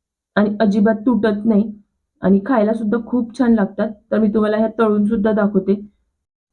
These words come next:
तर इथे बघू शकता टाकल्याबरोबर ह्या मस्त अशा तीन पट फुलतात.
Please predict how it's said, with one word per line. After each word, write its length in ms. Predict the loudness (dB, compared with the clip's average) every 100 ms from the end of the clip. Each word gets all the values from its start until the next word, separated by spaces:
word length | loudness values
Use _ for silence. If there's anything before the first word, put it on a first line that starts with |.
| _ _ _ _ _ 2
तर 40 |
इथे 160 | 2 2
बघू 200 | 0 -2
शकता 360 | -4 -4 -2 -4 -2
टाकल्याबरोबर 640 | -2 -2 -2 0 0 2 0
ह्या 100 | 0
मस्त 280 | -2 -2
अशा 180 | -4 -2 -6 0
तीन 220 | 0 0
पट 160 | -2 0
फुलतात. 320 | 2 2 0